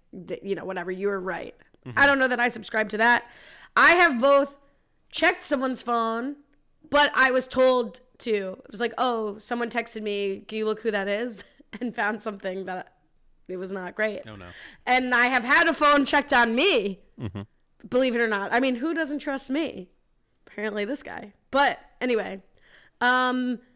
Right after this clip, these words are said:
Speaker 1: I would rather not check someone's phone. If you're at the point where you have to, this is, like, really the moral of the story is, when you're at the point where you have to check someone's phone, pack it in.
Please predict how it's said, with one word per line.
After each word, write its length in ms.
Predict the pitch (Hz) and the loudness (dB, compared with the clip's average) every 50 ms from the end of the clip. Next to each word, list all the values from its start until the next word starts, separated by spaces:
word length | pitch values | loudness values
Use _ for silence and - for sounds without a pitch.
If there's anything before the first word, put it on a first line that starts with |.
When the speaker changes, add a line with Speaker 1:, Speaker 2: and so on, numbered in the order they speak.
| _ _ _ _ _ _ _ _ _ | _ _ _ _ _ _ _ _ _
Speaker 1:
I 260 | - 294 320 359 381 370 | 2 4 4 4 4 2
would 200 | 294 339 320 233 | 0 -2 -2 0
rather 320 | 254 240 247 247 247 233 | 2 2 2 4 2 0
not 220 | 226 202 202 226 | 0 0 -2 -2
check 180 | - - 190 - | -4 -8 -10 -12
someone's 300 | - 185 185 196 190 - | -12 -14 -14 -14 -12 -12
phone. 180 | 202 165 151 165 | -12 -10 -6 -2
If 140 | 269 262 | -2 0
you're 180 | 330 359 403 440 | 2 2 2 2
at 80 | 453 - | 2 0
the 80 | 440 | -2
point 200 | 294 - 330 311 | -2 0 0 0
where 100 | 285 277 | 0 -2
you 100 | 269 254 | -2 -2
have 160 | 254 254 233 | -2 -2 -4
to, 80 | - 226 | -4 -6
this 220 | 240 277 330 - | -4 -4 -4 -4
is, 120 | 339 294 247 | -6 -6 -4
like, 200 | 294 294 240 202 | -2 -2 -2 -2
really 340 | 240 240 240 233 233 226 220 | 0 2 4 4 4 4 2
the 100 | 196 214 | -2 -4
moral 200 | 208 208 202 202 | -2 -2 -2 -2
of 80 | 185 | -2
the 80 | 190 185 | -4 -8
story 340 | - - 190 180 175 180 190 | -8 -8 -8 -6 -6 -6 -6
is, 220 | 190 185 180 - _ _ _ _ _ _ _ | -8 -8 -10 -14 _ _ _ _ _ _ _
when 140 | - 285 330 | -2 0 2
you're 100 | 330 339 | 4 2
at 140 | 370 330 | 2 2
the 80 | - 359 | 0 -2
point 220 | 285 302 320 311 | -2 0 0 0
where 80 | 285 285 | 0 0
you 80 | 262 254 | 0 0
have 100 | 240 254 | -2 -2
to 80 | 226 | -4
check 240 | 214 - 220 208 - | -6 -4 -6 -6 -6
someone's 260 | - 202 208 208 - | -8 -10 -10 -10 -12
phone, 400 | - - 175 180 180 185 196 180 - _ _ _ _ _ _ _ _ _ _ _ _ _ _ _ _ | -12 -12 -12 -12 -12 -14 -14 -16 -18 _ _ _ _ _ _ _ _ _ _ _ _ _ _ _ _
pack 260 | - 262 285 269 269 262 | 0 2 4 4 4 2
it 100 | 240 208 | 0 0
in. 280 | 185 180 170 190 196 | -2 -6 -8 -10 -14